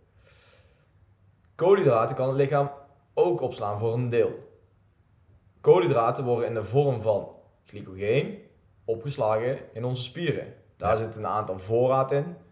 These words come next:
Speaker 1: waardoor dat opgeslagen kan worden. Nou is het zo bij eiwit, dat kan het lichaam helemaal niet opslaan.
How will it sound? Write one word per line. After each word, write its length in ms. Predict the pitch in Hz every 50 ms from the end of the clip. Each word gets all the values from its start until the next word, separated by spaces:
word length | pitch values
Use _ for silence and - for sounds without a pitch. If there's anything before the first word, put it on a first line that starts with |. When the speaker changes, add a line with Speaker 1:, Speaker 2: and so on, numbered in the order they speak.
| _ _ _ _ _ _ _ _ _ _ _ _ _
Speaker 1:
waardoor 380 | - 107 113 120 123 123 113 110
dat 240 | 117 117 - - -
opgeslagen 600 | - 143 135 - 131 - - 107 101 98 98 95
kan 140 | - 98 95
worden. 300 | 92 90 85 - - - - _ _ _ _ _ _ _ _ _ _ _ _ _ _ _ _ _ _ _ _ _ _ _ _
Nou 440 | 147 - 110 113 123 143 156 156
is 80 | 151 -
het 80 | - -
zo 220 | - 180 165 151
bij 180 | 127 135 - -
eiwit, 540 | - 165 180 160 127 123 139 139 - - - - - _ _ _ _ _ _ _ _ _ _ _ _ _ _ _ _ _ _ _ _ _ _
dat 300 | - 113 117 147 170 165
kan 120 | - 127 120
het 100 | 123 123
lichaam 240 | 123 120 123 123
helemaal 200 | 127 135 139 139 139
niet 160 | 147 175 170
opslaan. 420 | - - - 120 101 82 - -